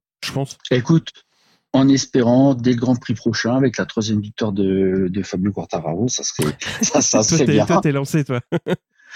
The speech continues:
Speaker 2: Ah, ouais, bah non, moi, je suis, euh, j'en, j'en, j'en rêvais déjà avec Zarco,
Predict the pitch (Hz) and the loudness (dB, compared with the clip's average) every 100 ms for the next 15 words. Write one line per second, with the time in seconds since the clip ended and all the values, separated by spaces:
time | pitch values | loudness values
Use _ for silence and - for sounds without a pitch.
0 | - - 302 320 285 165 139 113 110 117 | -6 0 2 4 4 4 4 4 4 4
1 | 196 123 104 - - 104 78 73 - - | 4 2 0 -4 -6 -6 -4 -6 -10 -18
2 | - - 104 120 - - 113 110 104 98 | -4 0 2 0 -2 -4 -2 -2 -2 -2
3 | 107 107 113 101 98 98 - - 127 | 0 0 0 0 0 -4 -2 0 0